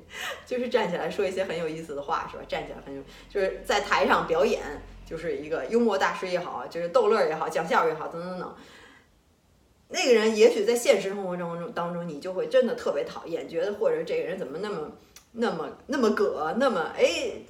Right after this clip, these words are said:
那么怪异，然后他那种说话的方式，然后可能没有那么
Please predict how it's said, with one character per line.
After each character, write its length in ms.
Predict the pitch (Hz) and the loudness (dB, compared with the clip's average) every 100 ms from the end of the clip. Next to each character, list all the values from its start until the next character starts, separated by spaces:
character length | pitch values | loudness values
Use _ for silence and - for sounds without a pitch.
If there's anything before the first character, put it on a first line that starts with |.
| - | -12
那 100 | 226 | -6
么 100 | 233 | -6
怪 340 | 226 330 262 | 0 4 4
异， 340 | 185 233 196 151 | 2 0 0 0
然 160 | 156 | -2
后 140 | 185 180 | -6 -8
他 220 | - 247 | -4 -4
那 60 | 226 | -4
种 140 | 165 | -6
说 240 | - - | -6 -2
话 220 | 247 262 - | 0 0 -2
的 60 | |
方 220 | 208 220 | -2 0
式， 300 | 247 208 170 - - - | 0 -2 -2 -4 -16 -16
然 100 | - | -8
后 140 | 185 208 | -6 -4
可 120 | 175 | -6
能 300 | 143 165 196 202 - - _ _ _ | -8 -8 -10 -14 -20 -20 _ _ _
没 180 | - 196 | -6 2
有 140 | 240 | 4
那 100 | 226 | 6
么 320 | 202 156 147 | 4 -2 -6